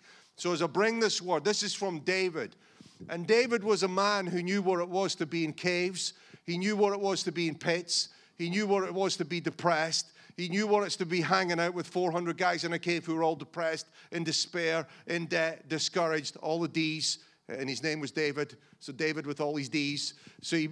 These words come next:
it was manifesting around him. But David understood what it was personally to be in the pit when he was surrounded by difficult circumstances. So in Psalm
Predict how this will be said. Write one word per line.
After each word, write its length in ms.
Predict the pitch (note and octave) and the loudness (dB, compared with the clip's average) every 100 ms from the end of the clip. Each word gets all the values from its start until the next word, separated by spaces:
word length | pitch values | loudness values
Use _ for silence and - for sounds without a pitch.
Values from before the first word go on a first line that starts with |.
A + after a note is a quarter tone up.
| - | -2
it 120 | D#3+ | -2
was 120 | E3 | 0
manifesting 840 | D3 G3 G#3 G3 F#3 F3 D3+ E3+ D3 | 2 4 4 2 0 0 0 -2 0
around 400 | D3 F3+ F#3+ D#3+ | 2 2 2 0
him. 240 | D3+ G#2+ - - - _ | -4 -4 -12 -20 -20 _
But 160 | E3+ D3+ | -8 2
David 340 | G#3 A#3+ A#3 | 4 6 4
understood 480 | G#3+ G3 F3+ - G#3+ | 4 2 0 4 4
what 180 | F3 F#3+ | 6 2
it 100 | F#3 | 4
was 480 | G3 F#3+ F3+ - - _ _ _ _ _ _ - - - | 4 6 4 0 -8 _ _ _ _ _ _ -20 -10 2
personally 680 | G#3+ A#3 G3+ F#3+ D#3 B2 A#2 _ _ _ - | 4 6 2 0 0 -2 -6 _ _ _ -4
to 80 | |
be 200 | D#3+ F#3 | 0 2
in 80 | E3+ | 2
the 80 | F3 | 0
pit 260 | - E3+ D3 | 0 -2 0
when 140 | D#3+ | -4
he 80 | D#3+ | -2
was 100 | C3 | 0
surrounded 560 | F3+ E3 F#3+ F3+ F3 | 0 2 0 2 0
by 200 | D#3 E3 | 0 0
difficult 420 | D#3 F3 D#3+ E3+ F3+ | 0 -4 -4 -6 -2
circumstances. 920 | F#3+ F3 F#3 D#3+ - D#3+ D3+ C#3 - | -2 -2 -4 -6 -2 -2 -2 -4 -4
So 100 | F3 | -4
in 80 | D3 | -2
Psalm 440 | - A3 A3 | 0 2 0